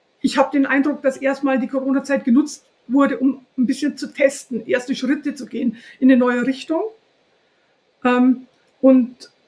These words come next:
sofern das dann einigermaßen gut funktioniert, äh, bleibt ein Unternehmen dann natürlich dabei und, äh, geht nicht wieder zurück in so, in diese normalen Hi-, Hierarchieprozesse oder, äh, feste Jobzuschreibungen der einzelnen Mitarbeiter und, und, und.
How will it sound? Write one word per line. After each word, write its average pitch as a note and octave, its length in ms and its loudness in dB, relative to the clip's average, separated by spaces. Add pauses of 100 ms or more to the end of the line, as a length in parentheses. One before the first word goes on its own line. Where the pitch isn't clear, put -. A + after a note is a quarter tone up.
(140)
sofern C#4+ 420 2
das D4+ 120 2
dann C4 160 -2
einigermaßen B3+ 580 -2
gut A3+ 200 0
funktioniert, B3 920 0 (600)
äh, B3+ 180 4
bleibt C#4 720 -2
ein A#3+ 160 -2
Unternehmen A3+ 520 -2
dann G#3 180 -10
natürlich G#3+ 420 -8
dabei A3 360 -14 (280)
und, A#3 320 0
äh, A4+ 320 -8 (340)
geht C4+ 200 4
nicht C4 180 4
wieder C4 200 4
zurück C#4+ 340 -2
in B3 140 -2
so, B3 160 -8
in A#3+ 200 -2
diese A3+ 260 -4 (220)
normalen A#3 460 4
Hi-, A#3+ 180 0
Hierarchieprozesse A#3+ 1600 0
oder, G#3+ 320 -8 (460)
äh, A3 440 -2
feste C4 340 2
Jobzuschreibungen B3 1080 -2
der - 100 -6
einzelnen B3 400 0
Mitarbeiter A#3+ 640 -2
und, A3+ 160 -6
und, A#3+ 140 -4
und. - 300 -10